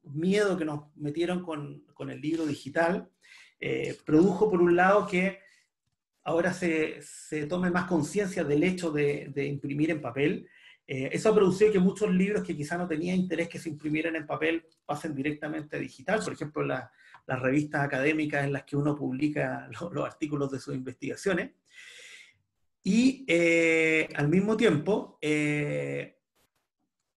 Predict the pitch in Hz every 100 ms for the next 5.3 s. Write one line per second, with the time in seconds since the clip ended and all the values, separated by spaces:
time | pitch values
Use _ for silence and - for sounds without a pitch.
0 | - _ _ _ _ _ _ 143 131 135
1 | 131 131 131 127 127 127 135 - - _
2 | - 147 139 123 - 147 143 135 131 127
3 | 123 123 123 123 123 - - - - -
4 | - 147 151 143 127 - 160 143 131 127
5 | 127 127